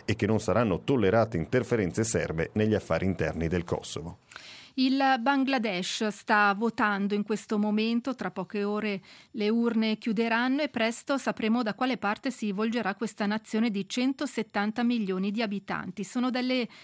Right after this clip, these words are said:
Speaker 2: elezioni legislative storiche che mettono fine al regime di Sheikh Hasina, travolto dalle proteste di piazza inscenate dai giovani nel duemilaventiquattro. Chiara Reed è a Dhaka, dove le operazioni di voto si svolgono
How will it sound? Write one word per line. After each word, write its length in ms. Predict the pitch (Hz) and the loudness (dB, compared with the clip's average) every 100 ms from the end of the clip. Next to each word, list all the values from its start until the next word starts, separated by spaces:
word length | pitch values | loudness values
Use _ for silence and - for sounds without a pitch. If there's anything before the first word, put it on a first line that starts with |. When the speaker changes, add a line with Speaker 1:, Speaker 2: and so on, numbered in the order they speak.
| - | -8
Speaker 2:
elezioni 600 | 240 240 240 - 269 269 | -2 0 0 0 2 2
legislative 760 | 240 220 233 240 226 254 233 233 | 0 0 -2 -2 -2 -2 0 -2
storiche 680 | - - 220 214 262 262 | -2 0 2 2 -2 -4
che 100 | 311 | -4
mettono 400 | 196 180 - 202 | -4 -4 -4 -4
fine 300 | 196 226 220 | -2 0 0
al 100 | 254 202 190 | 0 0 -2
regime 420 | 202 180 214 214 | -2 -2 0 0
di 200 | 196 202 | -2 -4
Sheikh 440 | 196 226 214 214 | -4 -2 -2 -4
Hasina, 480 | 220 208 190 220 247 | -4 -4 -2 0 0
travolto 680 | 254 220 208 208 208 254 254 - - - | -2 -4 -2 -2 -2 -2 -2 -4 -20 -6
dalle 320 | 208 214 226 | 0 0 0
proteste 500 | 247 247 240 226 247 | -2 -4 -4 -4 -2
di 140 | 226 | -2
piazza 680 | 262 208 185 - - 214 214 - | -2 -2 -6 -6 -4 -4 -4 -2
inscenate 680 | 233 226 247 208 190 214 | 0 0 0 -2 -2 -2
dai 360 | 214 220 214 196 | 0 0 -2 -2
giovani 520 | 190 196 180 202 202 226 | 0 0 0 0 0 0
nel 160 | 233 | 0
duemilaventiquattro. 1200 | 220 240 196 190 220 220 220 - 180 180 - 208 196 - - | 2 2 2 0 0 -2 -2 -6 -6 -6 -6 -6 -6 -10 -18
Chiara 340 | - 214 208 214 | -4 0 0 0
Reed 360 | 240 254 220 | 2 0 0
è 260 | 294 339 208 | -2 -2 -2
a 140 | 180 | -2
Dhaka, 520 | 196 208 214 - - 277 | 0 0 0 -2 -4 -2
dove 300 | 208 185 196 | 0 -2 -2
le 220 | 190 190 | -2 -2
operazioni 580 | 190 220 202 202 226 220 | -4 -4 -4 0 0 2
di 100 | 220 | 0
voto 280 | 226 254 | -2 -4
si 140 | 285 226 | -6 -4
svolgono 580 | 196 196 202 233 254 | -2 -2 -2 0 -2